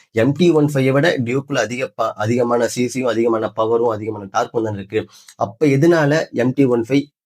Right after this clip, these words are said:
பெர்ஃபார்மன்ஸ்ல கிங்னு சொல்றீங்கன்னு கேட்டீங்கன்னா அதுக்கு ஒரு முக்கியமான ஒரு மூணு காரணங்கள் நான் சொல்றேங்க. முதல் விஷயம் வந்து பாத்தீங்கன்னா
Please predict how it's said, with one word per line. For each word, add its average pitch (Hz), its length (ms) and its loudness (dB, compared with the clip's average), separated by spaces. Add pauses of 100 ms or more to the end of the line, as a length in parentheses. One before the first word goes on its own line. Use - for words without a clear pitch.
(200)
பெர்ஃபார்மன்ஸ்ல 113 500 0
கிங்னு 104 340 -4
சொல்றீங்கன்னு 98 360 -8
கேட்டீங்கன்னா 98 300 -6 (100)
அதுக்கு 147 400 -2 (360)
ஒரு 143 140 4
முக்கியமான 151 560 2
ஒரு 117 160 0
மூணு 120 260 0
காரணங்கள் 110 360 -6
நான் 98 120 -12
சொல்றேங்க. 95 300 -8 (400)
முதல் 147 300 2
விஷயம் 120 260 0
வந்து 107 160 -2
பாத்தீங்கன்னா 101 400 -2